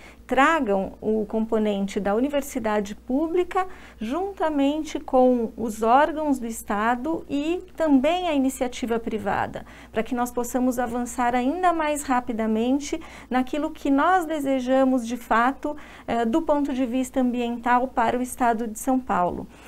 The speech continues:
E eu também pergunto, professor Nelson, pra nós encerrarmos essa, eh, excelente entrevista aí que nos trouxe elementos importantíssimos do ponto de vista da saúde,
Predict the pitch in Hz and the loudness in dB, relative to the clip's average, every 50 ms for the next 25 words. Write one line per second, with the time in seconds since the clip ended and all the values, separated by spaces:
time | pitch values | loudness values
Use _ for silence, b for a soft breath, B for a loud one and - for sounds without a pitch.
0 | B B B B B 285 339 381 392 - 453 381 330 339 339 330 320 269 233 226 | B B B B B 2 4 4 4 2 0 0 0 0 0 0 0 0 0 0
1 | 262 302 294 285 285 - 254 226 - - 214 - - 233 220 214 226 220 214 208 | 0 0 0 0 0 0 -4 -4 -2 -4 -6 -2 0 0 0 2 2 0 0 0
2 | 208 - 202 196 - 214 214 220 226 220 214 220 226 226 - - 226 214 226 233 | -2 -4 -6 -4 -2 -2 0 2 0 0 2 0 -2 -2 0 -2 -2 0 2 2
3 | 233 233 226 220 208 202 214 202 214 - 226 214 208 202 - - 196 202 190 185 | 2 2 2 2 0 2 0 0 2 4 6 6 8 6 6 4 4 4 4 4
4 | 185 190 - 214 202 - - 226 220 233 254 285 302 294 - 277 240 - 226 208 | 2 2 2 0 0 0 2 4 6 8 8 6 6 4 2 0 0 2 2 2
5 | 196 165 - 240 233 220 - - 202 202 220 220 220 226 214 214 208 - - - | 0 0 -2 -6 -6 -6 -6 -6 -4 -2 -2 -2 -2 -4 -4 -4 -4 -6 -6 -4
6 | 254 247 247 247 - 247 220 214 214 220 226 233 240 233 233 - - 214 214 - | -2 -2 -4 -4 -6 -6 -4 -2 -2 -2 -2 -2 -4 -6 -8 -10 -12 -12 -12 -10
7 | - 214 247 262 - 240 240 - - 208 202 208 - - 254 240 233 - 208 196 | -8 -4 -4 -4 -4 -6 -8 -6 -6 -6 -6 -6 -6 -6 -6 -6 -6 -6 -6 -6
8 | 202 196 196 190 - 202 196 196 196 - 202 190 196 196 185 - 202 190 185 180 | -6 -8 -8 -10 -8 -8 -8 -8 -8 -10 -12 -8 -8 -8 -8 -6 -8 -8 -8 -8
9 | 180 - - 165 180 208 254 247 226 202 - 185 | -8 -8 -8 -4 -4 -2 -2 -2 -4 -4 -8 -10